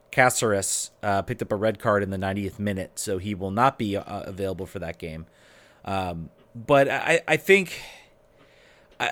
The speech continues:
I guess, yeah, it's gonna depend on who's out there. I mean, these games are always going to be, you know, who the, the,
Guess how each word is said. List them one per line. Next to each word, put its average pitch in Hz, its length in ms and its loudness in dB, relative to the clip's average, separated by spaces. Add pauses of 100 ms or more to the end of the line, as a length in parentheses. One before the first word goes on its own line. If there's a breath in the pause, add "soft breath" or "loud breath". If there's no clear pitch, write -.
I 170 80 10
guess, 208 240 6
yeah, 185 160 8
it's 139 140 2
gonna 185 160 4
depend 170 280 2
on 151 120 4
who's 156 180 0
out 143 220 4
there. 165 280 6
I 139 80 2
mean, 135 140 0
these 147 160 2
games 143 320 2
are 135 100 6
always 131 380 6
going 120 240 2
to 123 140 -6
be, 113 500 -2
you 117 140 -6
know, 98 340 -2
who 127 380 0
the, 135 140 0
the, 143 260 -2